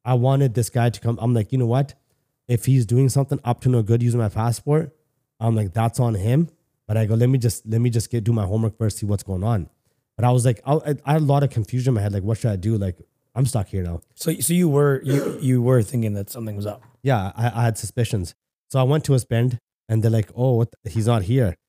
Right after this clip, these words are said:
Speaker 1: So then I was like, "Where could he be?" So it was, like, bizarre. I was like, "Maybe he just went somewhere else and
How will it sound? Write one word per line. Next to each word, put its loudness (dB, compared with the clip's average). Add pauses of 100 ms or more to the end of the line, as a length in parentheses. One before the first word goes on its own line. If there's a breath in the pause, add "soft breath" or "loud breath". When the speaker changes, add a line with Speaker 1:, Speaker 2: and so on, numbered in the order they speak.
(240)
Speaker 1:
So 0
then 2
I 2
was 0
like, 0
"Where 2
could -2
he 0
be?" 0
So -2
it -
was, 2
like, -2
bizarre. 0
I 0
was -2
like, -2
"Maybe 0
he 0
just -2
went -2
somewhere 0
else -2
and -2